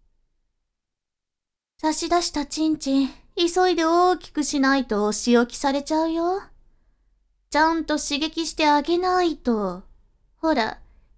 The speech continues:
ぎゅーって強く押してごらんよ。果汁が出てきたんじゃない？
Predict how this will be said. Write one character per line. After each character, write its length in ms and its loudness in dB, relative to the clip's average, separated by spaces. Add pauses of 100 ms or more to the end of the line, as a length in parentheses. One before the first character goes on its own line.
ぎ 100 6
ゅ 40 6
ー 260 0
っ 60 -12
て 100 -4
強 320 0
く 80 -4
押 100 2
し 60 -8
て 140 -4
ご 100 0
ら 160 4
ん 160 0
よ。 400 2 (640)
果 240 6
汁 300 -2
が 100 0
出 140 -4
て 160 -4
き 100 -18
た 180 0
ん 80 2
じ 120 -4
ゃ 40 -2
な 400 -4
い？ 140 -8